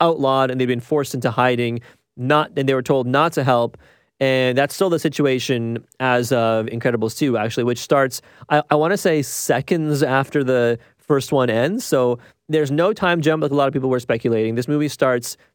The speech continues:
today as it ended in two thousand and four, right? But that's, that in general, what I just kind of described about the Devers,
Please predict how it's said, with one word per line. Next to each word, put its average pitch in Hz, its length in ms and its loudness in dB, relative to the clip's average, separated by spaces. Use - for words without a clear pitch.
today 127 580 0
as 131 220 0
it - 200 -2
ended 131 380 0
in 120 120 -4
two 127 140 -2
thousand 113 340 0
and 98 140 -8
four, - 380 -8
right? 117 320 -2
But 180 80 0
that's, 233 300 0
that 196 360 0
in 180 140 -2
general, 165 480 0
what 143 200 0
I 139 60 2
just 139 160 0
kind 139 180 0
of 123 80 0
described 131 460 0
about 117 160 0
the 113 80 -4
Devers, 120 500 0